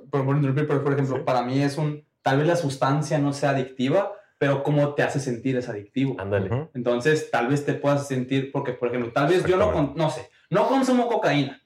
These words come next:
Speaker 1: pero yo estoy escuchando muchos que co-, consumen cocaína, se sienten con madre, el ego está
Speaker 3: Poderosos.
Speaker 1: arriba. Entonces, consumen cocaína para volverse a sentir así, y ya la sustancia es adictiva, por supuesto.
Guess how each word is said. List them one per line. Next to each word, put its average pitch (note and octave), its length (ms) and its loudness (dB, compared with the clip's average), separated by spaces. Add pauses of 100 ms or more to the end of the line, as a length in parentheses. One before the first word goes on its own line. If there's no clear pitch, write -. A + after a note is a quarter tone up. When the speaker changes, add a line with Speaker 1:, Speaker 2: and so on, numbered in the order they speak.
(380)
Speaker 1:
pero E3 180 6
yo D#3+ 160 4
estoy F#3 180 -2
escuchando F#3+ 340 0
muchos F3 240 -2
que C#3 160 -2
co-, C3+ 160 -2
consumen C#3 340 -2
cocaína, D3+ 600 0 (100)
se - 160 -4
sienten C3+ 580 -2 (180)
con - 180 -6
madre, D3 460 2
el A#2+ 60 2
ego G#2 60 6
está F#2+ 100 4
Speaker 3:
Poderosos. - 220 2
Speaker 1:
arriba. E3 460 4
Entonces, C3+ 680 -2
consumen C#3 480 0
cocaína D3+ 460 0
para C3 160 4
volverse B2+ 500 2
a C#3 40 2
sentir B2 440 -4
así, D#3 420 -4
y B2 220 -2
ya - 160 -8
la B2+ 80 -6
sustancia C#3+ 320 -4
es C#3+ 60 2
adictiva, F#3 500 -4
por A#2 120 -6
supuesto. - 420 -2